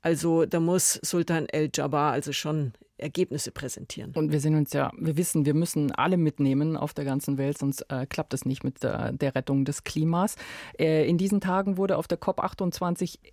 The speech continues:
Speaker 2: Stichwort fossile Brennstoffe, auch eine Studie vorgestellt. Da geht's um den Ausstoß von fossilen Brennstoffen. Ist nicht so, sind nicht so t-, schöne Ergebnisse.
Speaker 1: Nein, aber ich,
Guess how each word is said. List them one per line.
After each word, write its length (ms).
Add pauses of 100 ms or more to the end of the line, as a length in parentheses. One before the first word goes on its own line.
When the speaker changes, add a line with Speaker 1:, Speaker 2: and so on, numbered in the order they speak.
(320)
Speaker 2:
Stichwort 580
fossile 460
Brennstoffe, 520
auch 220
eine 240
Studie 300
vorgestellt. 480
Da 40
geht's 300
um 140
den 160
Ausstoß 560
von 260
fossilen 460
Brennstoffen. 760
Ist 140
nicht 240
so, 320 (560)
sind 140
nicht 140
so 80
t-, 220
schöne 300
Ergebnisse. 680 (260)
Speaker 1:
Nein, 500
aber 240
ich, 200